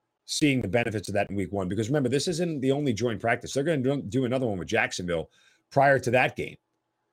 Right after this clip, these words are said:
And so there is so much about, you know, doing this whole process, I think, that is fair and measurable for this team that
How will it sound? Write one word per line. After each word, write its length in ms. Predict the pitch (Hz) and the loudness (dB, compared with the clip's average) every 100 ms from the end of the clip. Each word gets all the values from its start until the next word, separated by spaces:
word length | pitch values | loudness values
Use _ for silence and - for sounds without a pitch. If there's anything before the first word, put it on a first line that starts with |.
| _ _ - | _ _ -4
And 160 | 123 | -2
so 360 | 113 - 143 131 | 0 4 4 4
there 240 | 117 156 | 6 6
is 260 | 151 147 110 | 4 2 -2
so 320 | - 170 180 | 0 4 4
much 340 | 180 165 131 - | 6 4 2 0
about, 680 | 123 90 120 120 117 113 113 _ _ _ _ - | -4 2 4 6 6 6 2 _ _ _ _ -4
you 120 | 117 | -2
know, 220 | 101 80 _ _ _ _ _ _ _ - 92 | -2 -6 _ _ _ _ _ _ _ -14 -2
doing 360 | - 170 185 175 | 6 6 6 2
this 220 | 160 - | 0 2
whole 140 | 143 | 0
process, 600 | - 131 123 117 90 80 | 2 2 4 2 -2 -2
I 80 | 101 | -2
think, 240 | 107 127 - | 2 2 2
that 140 | 107 | 0
is 140 | 95 | -2
fair 380 | - - 147 151 | -2 4 6 6
and 300 | 147 123 113 | 4 0 0
measurable 680 | 127 123 101 95 87 82 73 _ _ _ _ | 2 2 2 0 2 0 -2 _ _ _ _
for 480 | - - 165 175 | -6 4 6 6
this 300 | 160 156 127 | 4 0 0
team 580 | - 143 127 101 85 82 - _ _ _ _ _ | -4 -4 -4 -4 -6 -10 -16 _ _ _ _ _
that 360 | - 123 110 | 2 2 2